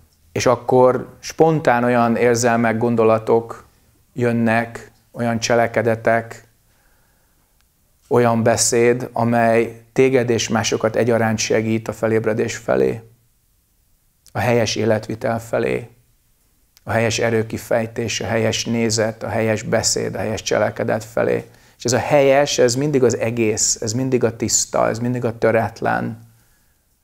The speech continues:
Úgyhogy a legdurvább karma, a legszörnyűbb trauma is mulandó. És a lényege legmélyén nem azonos veled.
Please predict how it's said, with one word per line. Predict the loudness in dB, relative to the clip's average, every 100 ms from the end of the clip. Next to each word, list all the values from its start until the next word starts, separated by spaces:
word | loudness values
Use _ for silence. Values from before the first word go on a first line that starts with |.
| _ _ _ _ _
Úgyhogy | -6 -2 2
a | 4
legdurvább | 4 2 4 4 6 2 2 -4
karma, | -2 0 0 0 0
a | 2
legszörnyűbb | 0 0 -4 2 4 4 2 2 2
trauma | 0 2 2 2 0
is | 0 -2 -2 -6 -8 -16 _ _ _ _
mulandó. | 0 2 2 0 -2 -2 -6 _ _ _ _ _ _ _ _ _ _ _ _ _ _
És | -6 2
a | 4 2 0 -14 _
lényege | 0 2 2 4
legmélyén | 4 4 2 2 2
nem | 2 2
azonos | 0 0 -2 -2 -2
veled. | 0 0 0 -4